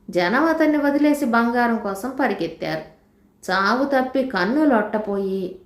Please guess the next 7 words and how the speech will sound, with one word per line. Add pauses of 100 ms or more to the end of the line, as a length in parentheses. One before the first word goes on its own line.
(100)
కమర్
కుంటుకుంటూ,
కుంటుకుంటూ
ఇల్లు
చేరి (720)
ఆ
రాత్రే